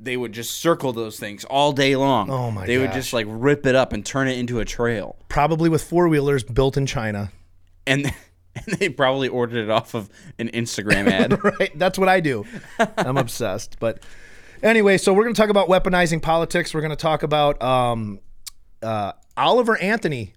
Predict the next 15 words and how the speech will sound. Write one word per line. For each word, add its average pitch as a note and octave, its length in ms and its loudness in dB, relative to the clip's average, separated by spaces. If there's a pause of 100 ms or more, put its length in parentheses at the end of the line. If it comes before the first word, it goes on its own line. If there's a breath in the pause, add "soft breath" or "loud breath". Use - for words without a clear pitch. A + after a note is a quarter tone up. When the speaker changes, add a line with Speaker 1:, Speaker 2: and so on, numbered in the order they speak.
(280)
Speaker 2:
uh, A#2+ 300 0
in C#3+ 100 -2
his C3+ 260 -2
song, C#3 720 -4 (120)
uh, A2 340 -2
Richmond F3 720 -2 (120)
North C#3 460 -4 (120)
of B2 360 -6
Richmond. G#2+ 720 -8
Speaker 1:
Richmond F#3 840 0 (200)
North A#2 560 -4
of G#2 240 -12
Richmond. A#1+ 460 -16
Speaker 2:
Yes. G#2 400 -8 (400 soft breath)
Um, B2+ 260 -2